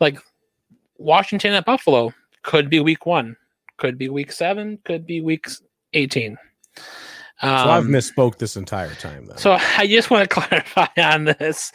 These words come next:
Speaker 1: so that, you know, we're not assuming it's week seventeen, week eighteen. Um, who knows? The N F L could be like, "Yeah, we're not feeling creative. Just, we'll just throw 'em all there." Usually week, the last weekend, week of the g-, week of the season are usually actual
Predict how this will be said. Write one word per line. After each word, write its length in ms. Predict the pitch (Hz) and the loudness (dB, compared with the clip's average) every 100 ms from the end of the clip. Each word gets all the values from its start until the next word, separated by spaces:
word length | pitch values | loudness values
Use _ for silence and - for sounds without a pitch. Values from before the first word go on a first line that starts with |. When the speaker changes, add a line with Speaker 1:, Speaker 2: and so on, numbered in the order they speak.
| - - - | -18 -20 -20
Speaker 1:
so 200 | - 160 | -2 0
that, 320 | 156 147 - - _ | 2 2 0 -6 _
you 120 | 151 | -6
know, 180 | 151 135 | -4 -2
we're 120 | 160 | -2
not 220 | 175 180 | -2 -2
assuming 440 | 151 - 170 180 180 | -4 -6 -6 -6 -8
it's 120 | 175 | -6
week 140 | 185 - | -8 -4
seventeen, 720 | 185 175 170 185 180 175 160 | -4 -4 -12 -12 -10 -10 -8
week 180 | 151 147 | -6 -4
eighteen. 500 | 151 143 170 156 156 - - - _ - | -6 -6 -6 -6 -8 -12 -20 -20 _ -8
Um, 560 | 131 120 113 113 120 _ _ _ _ _ _ _ _ _ _ 466 - | -6 -4 -6 -10 -14 _ _ _ _ _ _ _ _ _ _ -14 -2
who 160 | 170 | 0
knows? 320 | 156 151 127 | 2 2 0
The 100 | 139 | -2
N 100 | 135 | -4
F 100 | 135 156 | 0 2
L 120 | 143 | 2
could 200 | - 139 | 2 4
be 80 | 151 | 4
like, 240 | 147 151 | 4 2
"Yeah, 220 | 254 226 | 2 4
we're 100 | 185 175 | 4 2
not 140 | 165 | 0
feeling 220 | - 156 143 | 0 -2 0
creative. 400 | 151 139 135 143 | 2 2 0 -2
Just, 200 | 147 - _ | -8 -8 _
we'll 160 | 202 196 | 0 2
just 120 | 160 | 2
throw 120 | 131 | 0
'em 120 | 123 123 | 0 -2
all 140 | 117 | -4
there." 260 | 117 113 117 - - - - | -6 -8 -12 -18 -20 -20 -10
Usually 380 | 175 202 196 180 | 0 0 2 2
week, 280 | 156 165 - - | 2 0 -4 -4
the 140 | 156 | 2
last 320 | 151 165 185 - | 4 4 2 -4
weekend, 320 | 190 175 156 | -4 -2 -2
week 140 | 165 | 0
of 100 | 160 | 0
the 60 | 143 | -2
g-, 160 | 135 - | -8 -10
week 120 | 165 156 | -4 -2
of 80 | |
the 80 | 147 | -2
season 440 | - 151 156 151 139 | -2 -4 -4 -6 -10
are 80 | 123 | -8
usually 480 | 135 139 147 139 131 | -6 -4 0 0 0
actual 680 | 135 135 - 143 127 120 | 0 -2 -2 0 0 -2